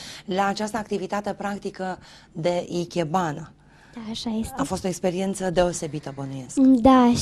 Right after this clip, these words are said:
Speaker 2: și chiar, uh, am cumpărat și eu, uh, uh, ikebana și chiar mi-a plăcut când am ajuns acasă. Am zis să fie în cel mai frumos loc, deoarece era făcut, uh, la grădiniță, u-, în ultimul meu an și a trebuit să-mi iau o amintire de acolo care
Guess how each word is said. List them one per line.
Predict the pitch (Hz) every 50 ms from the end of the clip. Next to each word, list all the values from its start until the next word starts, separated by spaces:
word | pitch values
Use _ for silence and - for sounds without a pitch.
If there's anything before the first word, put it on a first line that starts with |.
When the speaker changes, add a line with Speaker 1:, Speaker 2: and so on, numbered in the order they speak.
| - -
Speaker 2:
și | - 247 254 254 247 240
chiar, | - 262 262 262
uh, | 254 269 262 262 262 254 254 254
am | 254 254
cumpărat | - - 254 254 233 254 254 254 262
și | 254 - - - 254 254
eu, | 247 240 226 226 220 220 214 214 214 208 208 208
uh, | 208 214 214 _ - - - - - - - -
uh, | - 233 233 233 240
ikebana | 226 - - 240 220 240 240 240 247 262 254
și | - - - - 240 240 247 240 240 240 233 233 233 226
chiar | - 247 233 233
mi-a | 240 240 240 233 226
plăcut | 226 226 233 220 - 240 -
când | - 226 214
am | 214 220 214
ajuns | 220 226 220 226 240 220 -
acasă. | 226 220 - 233 254 247 -
Am | 247 233 233
zis | 220 240 240
să | - 247
fie | 247 233 - 247 240 240
în | 240
cel | 240 - 247
mai | 247 247 247 247
frumos | - - 240 233 233 247 240 226 -
loc, | 226 233 220 202 - - - - - - - - -
deoarece | - 233 226 233 226 233 226 - - 240
era | 240 233 233 233
făcut, | 226 - 233 - - 233 233 - - -
uh, | 240 233 226 226 226 220 220 220 220 220 220 - - - -
la | - 226 233 233
grădiniță, | 233 226 240 226 208 233 233 233 233 226 214 - - 202
u-, | 202 208 214 208 214
în | 214 214 214
ultimul | 220 220 214 - 220 220 220 214
meu | 220 214 214 214 208
an | 202 208 220 226 226
și | 226 - - - - 226 226 220 220 220 220
a | 214 214
trebuit | - 226 226 208 226 226 220
să-mi | - - 208 208
iau | 208 202 202
o |
amintire | 202 202 202 208 214 214 208 214 220 208 208
de | 202 208
acolo | 208 208 - 214 214 214 214
care | - - 214 214 214 214 220